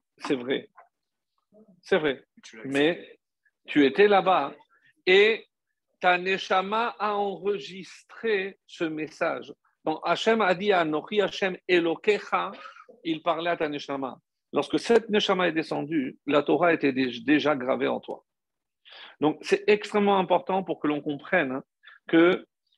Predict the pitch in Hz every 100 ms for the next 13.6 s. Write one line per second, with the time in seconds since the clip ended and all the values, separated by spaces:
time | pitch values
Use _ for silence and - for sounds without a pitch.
0 | _ - - 202 170 156 151 202 - _
1 | _ _ _ _ _ _ _ _ _ _
2 | _ _ _ _ 139 - 175 160 156 143
3 | 131 123 156 - _ _ 175 170 156 190
4 | 135 127 123 120 - - - _ _ _
5 | _ _ _ _ _ _ _ _ _ _
6 | _ _ _ _ _ 175 170 165 - 151
7 | 160 175 190 220 233 _ - 123 165 160
8 | 143 190 170 156 139 143 139 131 131 127
9 | - 127 139 170 - - _ 180 170 165
10 | 165 170 190 214 226 _ _ _ _ _
11 | 165 170 - - _ _ _ _ - 170
12 | 180 262 262 226 175 151 196 190 - 196
13 | 196 180 175 160 123 127